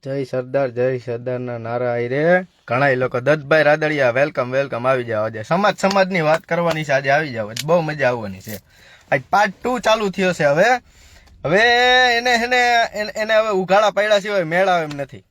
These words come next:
સમજી ગયા તમે? આજ પટેલ સમાજ માટે આજે એને ઉઘાડા પાડવા બહુ જરૂરી છે, કારણ કે એના વગર એનો મેળ જ આવે એમ નથી. આપણે કોઈની રાહ જોવાની થતી નથી. નામ જો,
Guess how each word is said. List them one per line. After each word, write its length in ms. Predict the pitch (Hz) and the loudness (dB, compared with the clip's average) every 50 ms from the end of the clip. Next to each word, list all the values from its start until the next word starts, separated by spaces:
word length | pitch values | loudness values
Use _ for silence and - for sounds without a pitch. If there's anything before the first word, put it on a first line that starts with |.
| _ _ _ _ _ _ _ _ _ _ - | _ _ _ _ _ _ _ _ _ _ -14
સમજી 240 | 139 160 170 185 185 | -12 -10 -8 -6 -2
ગયા 140 | 185 185 175 | -2 -2 0
તમે? 200 | 185 185 185 180 | 0 -2 -2 0
આજ 140 | 170 151 - - | -2 -2 -2 -4
પટેલ 280 | 165 - 220 220 220 | -4 0 0 0 0
સમાજ 340 | 196 - 208 214 214 214 196 | 0 -2 -2 0 0 0 0
માટે 260 | 190 208 208 202 214 | 0 -4 -2 0 2
આજે 260 | 214 202 196 190 196 | 2 4 4 2 0
એને 140 | 196 190 190 | -2 -4 -4
ઉઘાડા 420 | 170 160 151 123 160 165 180 185 175 | -6 -8 -6 -2 0 2 4 4 2
પાડવા 300 | 151 175 175 185 170 160 | 0 -2 -4 -2 -4 -4
બહુ 320 | 143 143 151 185 190 180 | -2 0 0 0 0 0
જરૂરી 460 | 147 123 - - 165 170 165 143 131 | -2 -6 -6 -6 -6 -6 -8 -12 -12
છે, 180 | 123 123 117 117 | -12 -12 -12 -8
કારણ 240 | - 143 151 156 156 | -6 -6 -6 -6 -6
કે 80 | 135 | -8
એના 200 | 143 160 175 170 | -6 -4 -2 0
વગર 260 | 170 185 180 180 175 | 0 0 0 0 -2
એનો 200 | 175 180 180 165 | -2 -2 -2 -4
મેળ 240 | 143 143 156 180 190 | -4 -2 0 0 0
જ 120 | 170 151 135 | 0 0 0
આવે 180 | 135 131 120 | -2 -2 -2
એમ 100 | 107 104 | -6 -12
નથી. 260 | 101 107 107 - - - _ _ _ _ _ - _ _ _ _ _ _ _ _ _ _ _ _ _ _ _ _ _ _ _ _ _ _ _ _ _ _ _ _ _ _ _ - | -12 -14 -16 -18 -20 -20 _ _ _ _ _ -20 _ _ _ _ _ _ _ _ _ _ _ _ _ _ _ _ _ _ _ _ _ _ _ _ _ _ _ _ _ _ _ -6
આપણે 320 | 135 156 - - 180 180 160 | -6 -4 -2 2 2 2 2
કોઈની 300 | 147 170 170 170 165 151 | 2 -2 -4 -2 -2 0
રાહ 200 | 147 156 156 143 | 2 2 2 0
જોવાની 320 | 135 139 143 147 143 131 | -2 -4 -4 -4 -4 -4
થતી 260 | 127 139 139 - 135 | -2 -4 -4 -4 -4
નથી. 240 | 143 160 160 151 147 | -6 -6 -6 -6 -4
નામ 240 | 139 143 151 156 165 | -2 0 0 0 0
જો, 480 | 165 196 233 247 254 254 247 220 180 | 2 4 4 6 6 4 4 2 0